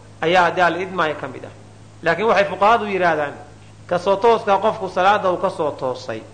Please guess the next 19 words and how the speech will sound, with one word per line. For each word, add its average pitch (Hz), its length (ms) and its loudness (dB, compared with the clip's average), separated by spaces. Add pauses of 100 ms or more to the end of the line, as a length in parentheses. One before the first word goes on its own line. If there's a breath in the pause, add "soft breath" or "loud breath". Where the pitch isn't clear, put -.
(540)
waa 165 180 4
inay 196 260 0
tahay 196 420 2 (460)
niyatu 208 420 0
rafcin, 170 400 0 (640)
inuu 214 220 0
ka 233 120 4
soo 202 220 2
tooso 180 360 0
niyadeed 196 440 2
waa 190 140 4
inuu 196 200 2
wataa. 151 320 -2 (600)
Laakiin 196 320 2
qof 254 140 4
rukuucsanaa 151 680 0 (840)
oo 226 100 8
laga 240 200 6
nixiyey, 151 480 -4